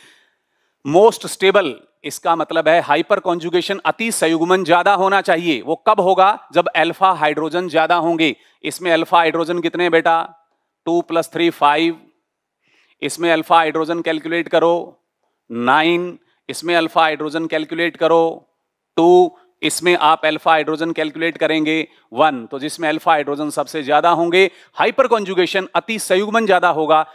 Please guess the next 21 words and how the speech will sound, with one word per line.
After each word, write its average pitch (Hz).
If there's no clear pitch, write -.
तो 151
स्टेबिलिटी 165
भी 185
ज्यादा 143
हो 135
जाएगी। 139
आपके 151
पास 135
आंसर 131
क्या 131
आ 127
जाएगा? 127
टर्शरी 151
ब्यूटिल, 127
तृतीयक 185
ब्यूटिल 151
आपके 127
पास 139
आंसर 120
होगा। 107
In 208